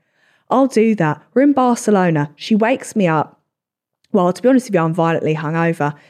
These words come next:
She goes, "Let's go walk to get our Starbucks." And my first thing I said is, "You can go fuck yourself." But then I felt bad.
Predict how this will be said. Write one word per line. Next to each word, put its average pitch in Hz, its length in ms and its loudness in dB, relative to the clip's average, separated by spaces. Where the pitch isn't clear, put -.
She - 120 -12
goes, 220 200 0
"Let's 294 200 0
go 254 180 2
walk 196 440 2
to - 100 -18
get 160 120 0
our 160 140 -2
Starbucks." 156 720 -4
And 202 80 2
my 208 120 2
first 285 380 0
thing 170 140 0
I 160 80 0
said 160 220 -2
is, 165 100 -8
"You 165 80 -2
can 170 80 -2
go 160 120 -2
fuck - 320 -6
yourself." 147 440 -4
But 220 80 -2
then 220 100 4
I 233 60 0
felt 190 260 -2
bad. 131 400 -6